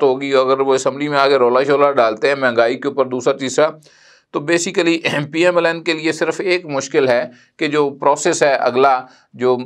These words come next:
रा-, रा-, राजा रियाज को साथ रख के वो कर सकते हैं, वो करना मुश्किल हो जाएगा। अ, बाकी वो असम्बली में आते हैं या नहीं आते हैं, अ, मेरा, मेरी जो ज़ाती इन्फॉर्मेशन है वो ये है कि ये असम्बली में वापस आएंगे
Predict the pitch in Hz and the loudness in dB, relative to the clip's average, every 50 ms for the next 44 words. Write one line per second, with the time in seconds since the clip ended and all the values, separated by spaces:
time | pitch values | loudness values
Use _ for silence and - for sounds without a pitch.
0 | 139 135 113 117 117 - 104 120 117 117 117 113 113 110 110 107 107 104 104 107 | -8 -2 2 2 2 4 4 2 2 4 2 2 2 2 2 2 2 2 2 0
1 | 127 131 113 110 117 123 143 143 135 127 131 135 135 151 135 - 139 123 127 127 | 0 2 2 2 2 4 4 4 4 4 2 2 0 -2 -2 2 2 2 2 2
2 | 139 127 123 - - 151 131 123 123 120 117 113 - 131 123 - 147 139 139 147 | 2 0 0 0 0 -2 -2 0 0 0 -2 0 -2 -6 -4 -4 -6 -4 -2 -2
3 | 151 - 139 123 117 120 120 110 107 107 - - 156 147 135 135 139 147 147 147 | -2 0 0 -2 0 -2 -4 -4 -4 -8 -8 -4 0 2 2 2 4 2 2 2
4 | 147 143 131 - - _ - - - - - _ _ - 143 147 135 135 156 170 | 2 0 0 -2 -8 _ -20 -20 -20 -20 -20 _ _ 0 0 0 2 2 0 0
5 | 170 - 226 208 202 196 190 185 - - 160 165 160 170 202 180 175 165 139 143 | 0 -2 -8 -2 0 2 2 2 2 0 -2 -2 -2 -6 -4 -2 0 2 2 0
6 | 143 - 196 180 175 175 175 175 165 151 143 156 170 170 160 143 139 - 160 147 | 0 -2 -2 0 2 0 0 0 -2 -2 -2 -2 -2 0 0 0 0 0 -2 0
7 | 143 143 165 - - _ _ _ _ _ _ _ _ _ - 120 123 120 117 117 | 0 0 -2 -4 -8 _ _ _ _ _ _ _ _ _ -2 0 0 0 2 0
8 | 117 117 117 120 120 139 165 190 185 180 170 - - - - - 131 131 135 143 | -2 -2 -4 0 0 2 2 4 2 2 0 -4 -6 -10 -16 -8 0 0 2 2
9 | 180 180 170 165 156 131 127 127 131 131 - 185 180 160 147 - - 139 143 143 | 2 0 2 2 2 4 2 2 2 0 -4 -4 -4 -4 -4 -4 -6 -6 -6 -2
10 | - 151 139 135 143 156 - 185 160 139 127 110 110 110 110 - - _ _ _ | -2 -2 0 0 -2 0 2 0 0 2 0 0 0 0 -4 -8 -16 _ _ _
11 | _ 120 123 143 165 165 160 165 160 151 156 156 160 156 160 160 160 160 160 - | _ -8 -4 -2 -2 -2 0 2 2 2 2 2 0 -2 -4 -6 -4 -6 -6 -8
12 | - - 139 - 120 110 120 127 135 156 156 131 104 98 - 120 113 - 120 101 | -10 -10 -6 -6 -6 -6 -6 -8 -8 -6 -2 0 0 0 0 -4 -6 -4 -4 -6
13 | 92 95 92 82 78 - | -6 -4 -6 -8 -10 -10